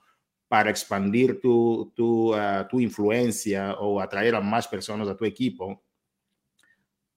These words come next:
esta, este entrenamiento es algo que puede beneficiarte muchísimo. Toma la atención, por favor, y pasa la voz a los, los que no están conectados todavía. Dulce,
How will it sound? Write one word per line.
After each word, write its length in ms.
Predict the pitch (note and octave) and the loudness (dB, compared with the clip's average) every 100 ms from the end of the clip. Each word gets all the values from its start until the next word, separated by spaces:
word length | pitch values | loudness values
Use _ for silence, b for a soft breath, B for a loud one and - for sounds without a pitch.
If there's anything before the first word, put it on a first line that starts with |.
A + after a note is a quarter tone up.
| _ _ - | _ _ -4
esta, 480 | B2+ B2+ - C3+ - | -2 -2 -4 -6 -2
este 220 | C3 B2+ | -2 0
entrenamiento 680 | C#3 G#2+ G2 F#2+ G#2 A2+ A2+ | -2 0 0 0 0 0 2
es 120 | A#2 A2 | 2 2
algo 240 | G#2+ G2 | -2 -2
que 100 | F#2+ | -4
puede 220 | G2 G#2 | -2 0
beneficiarte 580 | G2 F2+ E2 D#2+ F#2 G2 | -2 -6 -10 -10 -8 -8
muchísimo. 500 | E2 - E2 - D2+ | -10 -12 -12 -14 -10
Toma 160 | G#2 A#2 | -4 -2
la 100 | G#2+ | -2
atención, 380 | F#2 - G#2 | -2 -4 -2
por 120 | G2 F#2+ | -2 -4
favor, 440 | F2 A#2 C#3 D3+ b b - | 4 6 6 4 b b -6
y 100 | G#2 | -2
pasa 240 | G#2 G#2 | 0 2
la 100 | G#2 | 2
voz 160 | F#2+ G2 | 4 2
a 40 | |
los, 220 | F#2 F2 - | 2 -2 -8
los 160 | F2+ | -8
que 80 | - | -6
no 120 | F2+ | -4
están 200 | G2 G2+ | -2 -4
conectados 480 | F2+ E2+ D#2+ F2+ E2+ | -4 -6 -6 -6 -6
todavía. 380 | F2 D2+ C2+ B1 _ _ _ _ _ _ | -6 -6 -8 -12 _ _ _ _ _ _
Dulce, 640 | G2 B2 C3 - E2+ D2 | 4 6 6 2 0 -2